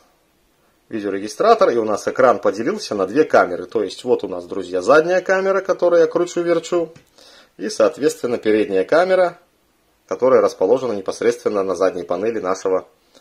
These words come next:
дисплея. Вот, камера имеет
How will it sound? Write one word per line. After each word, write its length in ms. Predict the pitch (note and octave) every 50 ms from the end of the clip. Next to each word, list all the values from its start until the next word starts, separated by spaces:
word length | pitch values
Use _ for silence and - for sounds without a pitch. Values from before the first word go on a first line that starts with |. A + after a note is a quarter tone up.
| _ _ _ _
дисплея. 580 | G2 G2+ G#2+ - - C3+ C3 A2 E2 D#2 D2+ - _ _ _ _ _ - - - - - - _ _
Вот, 200 | - - - -
камера 440 | _ - D#3+ C#3 A2+ G2+ F#2+ F#2 E2+ E2+ A2+
имеет 440 | B2 B2+ A#2 G2+ F2+ E2 - -